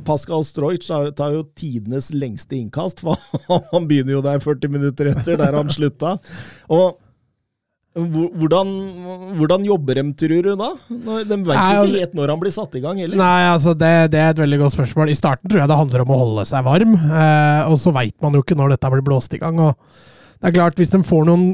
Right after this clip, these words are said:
Speaker 2: i-, pekepinner på når dette dras i gang, så kan du jo dra det helt ned, og så gire det opp igjen før man setter i gang, men det er, det er veldig slitsomt å forholde seg til, tror jeg, hvis du ikke vet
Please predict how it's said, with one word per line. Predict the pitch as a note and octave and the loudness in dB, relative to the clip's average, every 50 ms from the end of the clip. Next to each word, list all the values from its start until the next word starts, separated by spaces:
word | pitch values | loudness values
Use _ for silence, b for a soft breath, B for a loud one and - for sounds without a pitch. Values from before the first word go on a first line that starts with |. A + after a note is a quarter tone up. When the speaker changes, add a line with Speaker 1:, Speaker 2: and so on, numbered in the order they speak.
| - - | 0 -4
Speaker 2:
i-, | F3 | -6
pekepinner | E3+ D3 - F#3+ F3 C#3+ - D3+ B2+ - C#3 C3 C3+ C#3 D3 D3+ C#3 - | -4 0 0 2 2 2 0 -4 -2 0 0 0 2 2 2 2 2 2
på | - E3+ E3 E3 D#3+ | 2 4 4 4 4
når | D#3+ D#3 D#3 D#3 | 4 4 4 4
dette | - D#3+ D3+ D3+ | 4 2 0 2
dras | D#3+ D3 B2+ - | 2 0 0 0
i | D#3+ D3 | 2 2
gang, | D#3+ F#3+ F3 | 4 4 4
så | - F3+ D3 | 2 0 -2
kan | - - C3+ A2+ A#2+ | -2 -2 -2 0 2
du | D3 | 2
jo | G3 F#3 | 2 4
dra | D3+ D3+ B2 B2 B2+ | 4 2 2 2 2
det | D3 D3 | 4 4
helt | C#3 C#3 C#3 - - | 4 4 2 2 2
ned, | C#3+ D#3+ F3+ | 4 4 4
og | D#3 C3 C#3+ | 4 4 2
så | D3 C#3 | 2 0
gire | C#3 C#3 B2 A#2 | 0 -2 0 0
det | A#2+ C3 | 0 0
opp | A#2+ - - _ D3 | 0 -2 -4 _ 0
igjen | C3+ D3+ D#3+ C#3+ - | 2 2 2 2 0
før | - D3+ C#3 C3 | 0 0 0 2
man | C3 C#3 C#3 - | 0 -2 -2 -2
setter | - C#3 - _ - C#3+ | -4 -8 -8 _ -12 -10
i | B2+ | -8
gang, | C3 D3+ D3 D#3 | -8 -6 -2 -2
men | D#3 C#3 - b b b b b b b b b b b b b b b b b b b _ _ | -2 -2 -4 b b b b b b b b b b b b b b b b b b b _ _
det | F3 | -2
er, | F#3+ C4 C4 A3 F#3 | 0 0 0 0 0
det | E3+ G3+ | 0 2
er | F#3+ G#3 B3 | 2 4 2
veldig | C4 F#3 E3 D#3+ | 2 2 2 0
slitsomt | - G3+ D#3+ - - D3 C#3+ D#3+ | 2 0 0 0 0 0 0 2
å | D3+ | 2
forholde | D3+ D#3+ D3+ C3+ B2+ C3 | 4 4 4 2 2 0
seg | B2+ B2+ | 0 2
til, | C#3+ | 2
tror | C#3 D3+ D3+ F3+ | 4 4 6 4
jeg, | A3 G#3+ | 4 4
hvis | F#3 - | 2 2
du | - E3 | 2 0
ikke | D3 D#3 C#3 B2+ C3+ | 0 0 -2 -2 -2
vet | C3 C3 D#3+ D#3 - - _ - - | 0 2 2 2 2 0 _ -8 -8